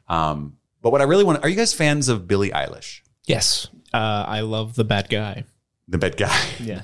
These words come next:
Speaker 1: Well,
Speaker 2: Bad Guy.
Speaker 1: you should really listen to her entire oeuvre. Um,
Speaker 3: No, I, I like all of her stuff. Yeah.
Speaker 1: So good. And I railed against it. My wife actually introduced me to her, like, two years ago. Um,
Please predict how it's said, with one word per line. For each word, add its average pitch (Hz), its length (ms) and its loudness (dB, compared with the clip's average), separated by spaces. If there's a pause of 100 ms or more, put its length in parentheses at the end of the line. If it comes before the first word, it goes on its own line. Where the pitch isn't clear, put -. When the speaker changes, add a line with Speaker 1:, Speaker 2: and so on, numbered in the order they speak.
Speaker 1:
Well, 131 160 -2
Speaker 2:
Bad 131 60 -2
Guy. 151 40 0
Speaker 1:
you 180 80 -2
should 131 320 -2
really 147 560 2 (220)
listen 147 260 4
to 143 60 -2
her 135 160 2
entire 110 500 2
oeuvre. 78 560 -2 (400)
Um, 78 560 -2 (300)
Speaker 3:
No, 160 100 4
I, 151 120 2
I 156 140 4
like 151 220 2
all 131 160 0
of 107 60 -2
her 101 100 -8
stuff. - 300 -10
Yeah. 98 60 0
Speaker 1:
So 143 340 6
good. 107 280 4
And 113 120 0
I 139 120 2 (300)
railed 180 280 4
against 127 340 2
it. 98 80 -2
My 101 140 2
wife 120 280 2
actually 87 300 -2
introduced 85 320 -4
me 82 60 0
to 78 60 -2
her, 80 200 0
like, 76 180 0
two 107 160 -2
years 82 300 0
ago. 67 460 -4 (200)
Um, 73 360 -2